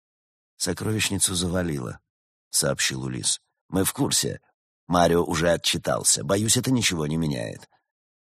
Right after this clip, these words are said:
«Они не знают о Веронике», с облегчением догадался Улис. «Молодец, Марио, не выдал». «Я не в состоянии сейчас вернуть требуемую сумму». Волки тяжко вздохнули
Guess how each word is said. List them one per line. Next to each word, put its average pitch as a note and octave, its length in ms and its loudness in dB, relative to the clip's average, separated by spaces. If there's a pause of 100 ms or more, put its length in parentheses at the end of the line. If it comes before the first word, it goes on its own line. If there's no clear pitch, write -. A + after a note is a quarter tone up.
(640)
«Они D#2 300 -4
не D#2 140 -2
знают D#2+ 420 -2
о D#2+ 60 -6
Веронике», F#2 600 -6 (380)
с - 120 0
облегчением F2 680 0
догадался D#2 560 0
Улис. C2 360 -4 (560)
«Молодец, D#2 600 -4
Марио, F2+ 380 -2
не D2+ 160 -2
выдал». D2+ 420 -6 (1600)
«Я G2 300 6
не G#2+ 120 4
в F2+ 60 0
состоянии A2+ 720 4
сейчас G2 480 0
вернуть G2 480 0 (300)
требуемую F2 640 2
сумму». A1 520 -4 (1080)
Волки A#2 500 2
тяжко G#2+ 400 4
вздохнули G#2 840 2